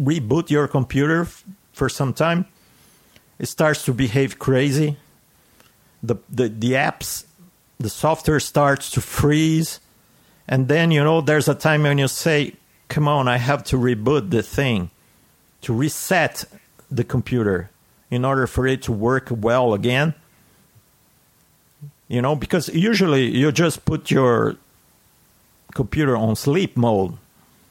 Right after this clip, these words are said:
okay? But try to do that for a week. <laughs> You know, there's a time when you have to reboot the thing.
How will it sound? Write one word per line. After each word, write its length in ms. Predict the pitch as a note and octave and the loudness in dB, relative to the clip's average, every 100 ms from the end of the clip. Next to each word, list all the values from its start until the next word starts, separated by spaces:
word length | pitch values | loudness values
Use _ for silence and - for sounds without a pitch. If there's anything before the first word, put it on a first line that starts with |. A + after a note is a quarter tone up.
| _ | _
okay? 260 | A2+ - E3+ | -8 -4 -2
But 380 | C3 D3 C#3 - _ _ _ _ | 2 0 0 -6 _ _ _ _
try 200 | D#3+ F3 | -2 0
to 140 | - | 0
do 120 | D3 | 0
that 180 | D3 C#3 | 0 0
for 200 | - B2+ | 0 0
a 40 | A#2 | 2
week. 380 | C3 D#3 - - - _ - - - | 2 0 -4 -14 -18 _ -16 -16 -4
<laughs> 200 | C#3 - | -2 0
You 180 | E3 C3 | -2 0
know, 100 | E3+ | -2
there's 260 | C#3+ E3+ D#3 | 2 2 2
a 80 | F3+ | 2
time 280 | D#3+ D#3+ | 2 2
when 140 | D#3 D#3+ | 2 2
you 140 | D#3 | 2
have 360 | C#3+ G3 F3+ - - - - - - - - | 2 0 0 -6 -20 -20 -20 -20 -20 -20 0
to 100 | D#3+ | 2
reboot 480 | F3 F3+ D#3+ C4 | 4 4 4 2
the 160 | F3+ E3+ | 2 2
thing. 460 | - A3+ G3+ - | 2 2 2 0